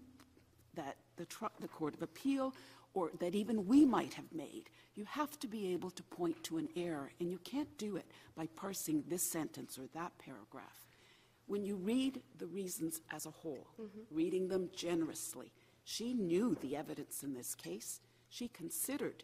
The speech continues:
Speaker 1: the evidence in this case, and she made findings of fact. In order to follow your, uh, submissions, we'd have to say that the nature of ch-, a chokehold is such that you can't make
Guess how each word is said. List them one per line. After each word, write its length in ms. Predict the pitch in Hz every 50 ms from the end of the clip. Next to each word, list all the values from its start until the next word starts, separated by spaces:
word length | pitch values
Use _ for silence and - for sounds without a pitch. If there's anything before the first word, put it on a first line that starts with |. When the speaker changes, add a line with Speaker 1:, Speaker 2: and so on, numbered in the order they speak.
| -
Speaker 1:
the 160 | - 175 160 143
evidence 460 | 139 - 143 - 160 147 - - -
in 100 | 143 139
this 240 | - 104 - - -
case, 400 | - 165 156 - - - - - - - - - - _
and 100 | - 196
she 140 | - - 277
made 280 | 262 254 220 202 202 -
findings 580 | - - 151 151 151 151 151 156 180 170 -
of 80 | 196 180
fact. 520 | - - 247 254 233 - - - - - - - - - - - - - _ _
In 160 | - 202 214 208
order 340 | 208 226 254 262 277 247
to 240 | - - - - 175
follow 400 | - - 202 202 196 185 180 165
your, 560 | 160 160 151 156 180 185 196 208 208 233 226 - - - - - - -
uh, 160 | 160 147 135 - - -
submissions, 680 | - - - 160 160 208 262 262 - - 156 - - 175
we'd 220 | 180 233 262 294
have 220 | 226 196 170 - -
to 80 | - 143
say 420 | - - - 165 151 113 117 165 - - - - - - - -
that 160 | 160 160 -
the 80 | - 156
nature 560 | 170 185 202 262 269 - - - 208 190 190 - - - - _ _ _ - -
of 260 | 170 156 156 151 - - _ _ _ _ _ _ _
ch-, 140 | - - - _ _ -
a 60 | 196 -
chokehold 760 | - - - 254 247 - - - 135 131 - - - - - - - - _ - - - - - - -
is 140 | 185 165 -
such 540 | - - 254 220 - - - - - - - - - - - _ - - - - -
that 140 | - 202 -
you 100 | 240 214
can't 440 | - - - - 277 269 254 - - - - - - - _ - - - _ _ _ - _ - - _ _ -
make 200 | 165 - -